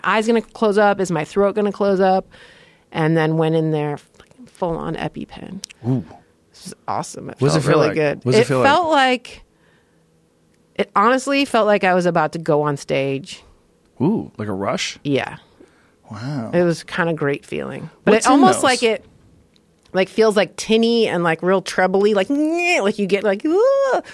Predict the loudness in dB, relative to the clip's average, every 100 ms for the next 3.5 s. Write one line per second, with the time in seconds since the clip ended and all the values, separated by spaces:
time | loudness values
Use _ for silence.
0 | -20 -4 -2 -2 -2 -4 -2 -2 0 0
1 | 0 2 -2 -2 -4 -4 -2 -2 -2 -6
2 | -6 -10 -14 -14 -14 -14 -2 2 2 0
3 | 2 2 2 0 -4